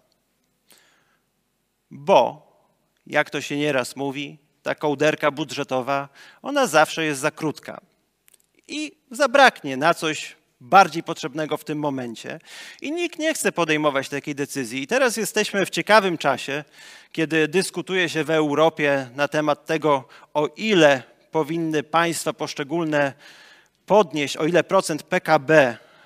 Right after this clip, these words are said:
e, przekazywać więcej na obronność. I taka Islandia jest w dziwnej sytuacji, bo nie wiem, czy wiecie, Islandia, która należy do nato,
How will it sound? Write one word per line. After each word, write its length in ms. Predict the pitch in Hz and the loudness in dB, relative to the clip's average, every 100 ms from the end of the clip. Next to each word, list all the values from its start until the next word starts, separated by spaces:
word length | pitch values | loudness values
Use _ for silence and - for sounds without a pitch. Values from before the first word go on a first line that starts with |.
| 131 | -12
e, 480 | 135 135 135 135 131 - _ - | -6 -2 -2 -2 -6 -14 _ -6
przekazywać 680 | 170 165 143 170 156 139 127 | -4 0 0 2 0 0 0
więcej 520 | 175 165 127 135 131 | 0 0 -2 -6 -2
na 180 | 139 139 | 2 2
obronność. 800 | 131 131 113 113 139 170 - _ - - _ - | 0 -4 -4 -6 -8 -10 -18 _ -20 -20 _ -12
I 80 | 220 | -2
taka 260 | 302 277 | 0 2
Islandia 840 | - 202 185 143 123 113 120 131 156 _ _ _ _ _ _ _ _ _ _ _ | 0 -2 4 4 4 -2 0 0 -6 _ _ _ _ _ _ _ _ _ _ _
jest 220 | - 302 196 | -4 -4 -4
w 40 | |
dziwnej 340 | 180 165 175 | -6 -2 -2
sytuacji, 720 | 151 165 190 135 113 - 147 | -2 -6 -2 0 0 -2 -8
bo 120 | 160 185 | -4 -2
nie 120 | 180 | 0
wiem, 140 | 175 | -2
czy 140 | 160 151 | -4 -4
wiecie, 500 | 123 - 117 131 165 | -6 -6 -10 -10 -12
Islandia, 520 | 160 - 208 214 180 | -12 2 4 4 2
która 540 | 170 160 151 147 143 139 | -2 0 4 6 6 4
należy 440 | 151 156 180 151 | 4 4 4 2
do 120 | 147 | -2
nato, 480 | 143 139 - 127 143 | 2 2 0 -6 -8